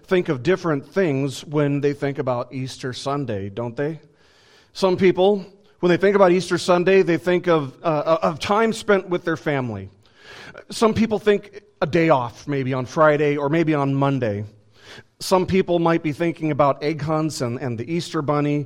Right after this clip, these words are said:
or they think of it as a day to just put on your best clothes. And some people, uh, think of it as one of the two days of the year that they had probably better get to church.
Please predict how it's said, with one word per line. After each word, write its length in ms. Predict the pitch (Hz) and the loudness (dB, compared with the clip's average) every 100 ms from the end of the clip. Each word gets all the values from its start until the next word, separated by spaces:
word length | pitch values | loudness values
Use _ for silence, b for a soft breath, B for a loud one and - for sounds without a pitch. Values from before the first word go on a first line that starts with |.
| B B B B _ | B B B B _
or 120 | 170 | 0
they 120 | 160 165 | 2 2
think 240 | 214 220 | 2 4
of 100 | 190 | 4
it 80 | 190 | 4
as 160 | 170 | 2
a 40 | 156 | 0
day 440 | 127 170 170 165 | 0 2 4 2
to 420 | 165 160 147 143 | 0 0 2 2
just 260 | 123 185 - | 0 -2 -2
put 160 | 208 185 | 0 2
on 140 | 185 | 2
your 140 | 147 | 0
best 340 | 113 160 160 - | 0 -2 -2 -8
clothes. 760 | - 147 143 143 135 117 - b b b - | -2 2 2 2 -2 -6 -12 b b b -4
And 300 | 151 143 139 | 0 0 0
some 180 | 196 202 | 0 0
people, 540 | 170 180 165 160 139 B B - | -2 -2 -2 -2 -6 B B -4
uh, 200 | 139 131 | 0 0
think 320 | - 175 175 | 0 -2 0
of 120 | 139 | 0
it 140 | 143 - | 0 0
as 340 | 143 135 123 | -2 -2 -4
one 240 | 123 160 | -2 0
of 140 | 160 123 | 0 -2
the 80 | 139 | -6
two 320 | - 190 180 | -2 -2 0
days 400 | 170 160 147 - | 0 0 -4 -6
of 200 | 156 127 | -8 -6
the 60 | |
year 440 | 131 139 143 143 135 | -4 0 2 2 0
that 220 | 131 127 | -2 -2
they 200 | 139 135 | -2 -2
had 340 | 117 127 117 | -2 -4 -4
probably 600 | 107 139 139 139 120 131 127 | -6 -2 0 0 -2 -4 -4
better 320 | 135 127 123 | -2 -2 -2
get 300 | 117 123 - | -6 -8 -8
to 100 | 117 | -14
church. 560 | - 175 104 - - | -4 -4 -4 -10 -18